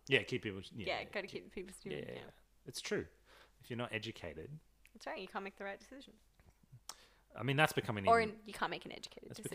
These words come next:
Speaker 1: becoming
Speaker 2: sorry.
Speaker 1: even more of a problem, though, is now we can't even agree on the facts.
Speaker 2: <laughs> Well, that's because you're getting such a, a mismatch of facts that are, are thrown out. Like,
Speaker 1: Well,
Speaker 2: look
Speaker 1: I
Speaker 2: at
Speaker 1: mean, look at this ivermectin thing.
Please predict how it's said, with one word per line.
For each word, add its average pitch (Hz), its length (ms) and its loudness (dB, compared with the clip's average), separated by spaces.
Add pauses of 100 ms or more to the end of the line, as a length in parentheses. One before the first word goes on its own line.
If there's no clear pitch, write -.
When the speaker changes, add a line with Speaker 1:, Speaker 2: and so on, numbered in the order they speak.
Speaker 1:
becoming 113 180 2
Speaker 2:
sorry. 95 100 0
Speaker 1:
even 90 120 -4
more 104 200 2
of 123 80 0
a 107 60 -2
problem, 82 500 -6
though, 82 180 -4 (120)
is 85 100 -12
now 87 200 -6
we 90 80 -6
can't 95 220 -4
even 87 160 -6
agree 90 220 -8
on 85 140 -8
the - 160 -18
facts. - 560 -6
Speaker 2:
<laughs> - 1120 -18
Well, 269 320 2 (280)
that's 311 160 0
because 269 300 2
you're 233 80 2
getting 214 300 0
such 208 300 0
a, 190 140 4 (260)
a 208 80 8
mismatch 233 680 0
of 196 100 -4 (220)
facts - 460 0
that 190 120 0
are, 180 260 2 (640)
are 220 120 -8
thrown 196 240 -2
out. 190 380 0
Like, 175 360 -4 (520)
Speaker 1:
Well, 113 160 0
Speaker 2:
look 113 80 2
Speaker 1:
I 233 60 4
Speaker 2:
at - 80 -2
Speaker 1:
mean, 123 100 -8
look 123 100 -6
at 123 60 -2
this 107 140 -2 (120)
ivermectin 104 800 -2
thing. 82 160 -12